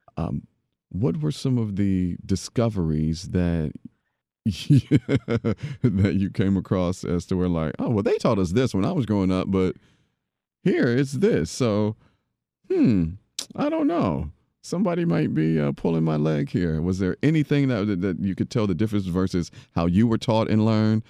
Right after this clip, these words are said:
versus, um, being in now this administrative role that you see might be questionable, if you will?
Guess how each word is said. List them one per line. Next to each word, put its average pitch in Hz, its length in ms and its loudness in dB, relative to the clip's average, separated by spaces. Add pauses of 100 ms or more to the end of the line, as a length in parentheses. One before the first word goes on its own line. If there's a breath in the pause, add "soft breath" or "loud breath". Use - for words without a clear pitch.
(200 soft breath)
versus, 92 640 0
um, 82 320 0
being 95 280 4
in 90 120 4
now 87 180 2
this 85 220 -2
administrative 85 640 0
role 87 260 0
that 78 140 0
you 80 280 -2 (300)
see 95 220 -2
might 82 300 0
be 82 380 0 (420)
questionable, 208 840 -2 (420)
if 147 160 -2
you - 100 -2
will? 175 260 -2